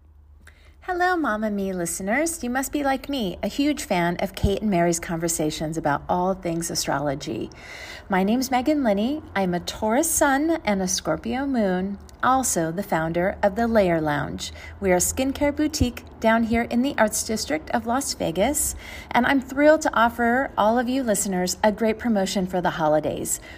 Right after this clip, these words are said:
Beginning on Black Friday, which is a day after Thanksgiving, through the end of the year, New Year's Eve,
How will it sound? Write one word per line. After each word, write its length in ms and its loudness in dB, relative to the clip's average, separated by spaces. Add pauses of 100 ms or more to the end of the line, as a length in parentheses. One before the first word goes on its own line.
(180)
Beginning 440 2
on 260 4
Black 260 4
Friday, 460 2
which 240 -4
is 100 -6
a 60 0
day 160 2
after 260 0
Thanksgiving, 800 -4 (340)
through 420 2
the 180 0
end 140 4
of 100 -4
the 80 2
year, 320 4
New 160 0
Year's 260 -2
Eve, 320 0